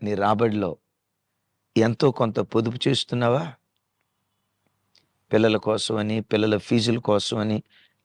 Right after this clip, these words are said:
పిల్లల చదువుల కోసమని, పిల్లల భవిష్యత్తు కోసమని ఎంతో కొంత పొదుపు చేస్తున్నావా? ఆర్థిక క్రమశిక్షణ లేని జీవితం జీవిస్తున్నావా? ఆలోచించు. మరో భక్తుడు ఇలా అంటాడు,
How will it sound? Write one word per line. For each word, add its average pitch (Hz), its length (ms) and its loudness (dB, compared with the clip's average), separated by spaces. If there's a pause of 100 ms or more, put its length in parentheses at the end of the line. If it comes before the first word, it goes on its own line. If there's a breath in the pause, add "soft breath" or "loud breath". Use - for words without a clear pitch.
పిల్లల 113 200 4
చదువుల 117 440 2
కోసమని, 110 640 -4
పిల్లల 117 340 2
భవిష్యత్తు 113 540 0
కోసమని 131 560 -2 (460 soft breath)
ఎంతో 139 400 4
కొంత 143 300 -2
పొదుపు 135 500 0
చేస్తున్నావా? 120 800 0 (840)
ఆర్థిక 139 420 2
క్రమశిక్షణ 127 760 -2
లేని 110 460 0 (640)
జీవితం 123 440 2
జీవిస్తున్నావా? 113 840 0 (180)
ఆలోచించు. 101 640 0 (840)
మరో 113 220 6
భక్తుడు 110 420 2
ఇలా 101 200 4
అంటాడు, 98 420 -2